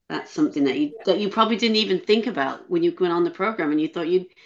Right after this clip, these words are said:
Speaker 1: find a
Speaker 2: Right.
Speaker 1: nice man and live happily ever after. <laughs>
Speaker 2: Dude, when they told me go on maths, I was like, "Oh, I'm a single mom." That is literally, like, the only people that watch maths. I was like, I, they would never do a single mom dirty.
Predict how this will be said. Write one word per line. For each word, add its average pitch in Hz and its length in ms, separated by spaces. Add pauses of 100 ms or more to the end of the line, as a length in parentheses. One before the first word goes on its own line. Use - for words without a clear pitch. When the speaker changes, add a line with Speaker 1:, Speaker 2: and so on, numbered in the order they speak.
(240)
Speaker 1:
find 196 220
a 190 40
Speaker 2:
Right. 185 100
Speaker 1:
nice 185 160
man 202 220
and 208 100
live 196 120
happily 202 400
ever 202 180
after. 196 600
<laughs> - 420
Speaker 2:
Dude, 311 400
when 349 220
they 466 240
told 294 260
me 262 140
go 226 200
on 208 180
maths, 196 380
I 247 80
was 247 180
like, 285 260
"Oh, 285 300 (120)
I'm 359 140
a 381 60
single 381 420
mom." 285 440
That 339 160
is 440 180
literally, 262 560
like, 202 320 (180)
the 247 220
only 285 300
people 269 340
that - 180
watch - 360
maths. - 540
I 240 120
was 247 160
like, 240 260 (380)
I, 359 460 (520)
they 320 140
would 392 220 (240)
never 285 420
do 240 240
a 226 60
single 214 420
mom 185 380
dirty. 180 380